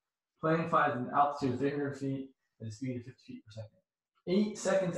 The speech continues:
after the plane flies directly overhead. So, right, this is eight seconds after being right here. In eight seconds,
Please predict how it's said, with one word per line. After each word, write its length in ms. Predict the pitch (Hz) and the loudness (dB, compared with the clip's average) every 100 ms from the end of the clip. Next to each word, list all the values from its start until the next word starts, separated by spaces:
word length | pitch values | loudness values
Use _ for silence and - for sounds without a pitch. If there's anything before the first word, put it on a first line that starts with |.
| 170 | 0
after 260 | 156 - | 2 4
the 80 | 151 | 2
plane 260 | - 143 135 | 2 0 0
flies 320 | 135 127 127 | 2 0 0
directly 340 | 135 131 131 | -2 0 0
overhead. 320 | 117 113 113 - | -2 -2 -2 -4
So, 420 | - 127 117 117 - _ _ - | 2 4 4 2 -6 _ _ -4
right, 300 | 117 120 - | -2 -2 -2
this 180 | 156 170 | 0 2
is 140 | 165 143 | 0 0
eight 200 | 147 - | -2 0
seconds 280 | 143 143 | -2 0
after 180 | 139 123 | -2 -2
being 220 | 123 123 | -2 -2
right 200 | 120 120 | -2 -2
here. 260 | 117 127 - - _ _ _ | -4 -6 -8 -16 _ _ _
In 160 | 131 135 | -6 2
eight 240 | 180 208 | 2 2
seconds, 640 | - 196 202 143 - - | 2 4 4 2 -2 -6